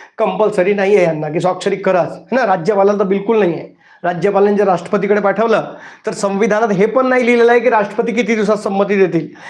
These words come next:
आणि म्हणून कोर्टाने आता काही दिवसापूर्वी एक व्यवस्थित निर्णय दिला आहे की राष्ट्रपतीला एवढ्या एवढ्या दिवसात संमती द्यावी लागेल, एवढ्या एवढ्या दिवसात संमती द्यावी लागेल, अशा प्रकारच्या कोर्टाने निर्णय दिलेला आहे. आत्ताच मागच्या महिन्यात दिलेला आहे. लक्षात आला?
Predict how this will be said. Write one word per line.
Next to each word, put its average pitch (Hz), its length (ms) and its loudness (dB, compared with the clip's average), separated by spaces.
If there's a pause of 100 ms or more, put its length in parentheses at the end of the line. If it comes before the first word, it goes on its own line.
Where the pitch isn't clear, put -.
(160)
आणि 196 140 -2
म्हणून 233 280 2
कोर्टाने 220 360 2
आता 220 180 2
काही 208 160 0
दिवसापूर्वी 208 500 0
एक 233 80 0 (120)
व्यवस्थित 214 400 2
निर्णय 208 260 0
दिला 208 180 2
आहे 220 80 0
की 220 80 0
राष्ट्रपतीला 196 520 -2
एवढ्या 196 280 2
एवढ्या 202 140 2
दिवसात 190 260 -2
संमती 180 400 0
द्यावी 185 440 0 (340)
लागेल, 165 460 2
एवढ्या 175 260 0
एवढ्या 185 180 0
दिवसात 175 280 0
संमती 165 400 -2
द्यावी 180 500 0 (280)
लागेल, 175 340 2
अशा 202 160 0
प्रकारच्या 180 380 -2
कोर्टाने 170 440 2
निर्णय 165 260 -2
दिलेला 240 360 0
आहे. - 100 -8 (400)
आत्ताच 220 300 -4
मागच्या 185 340 -2
महिन्यात 170 220 0
दिलेला 151 280 -4
आहे. 139 120 -14 (280)
लक्षात 202 300 -2
आला? 262 220 4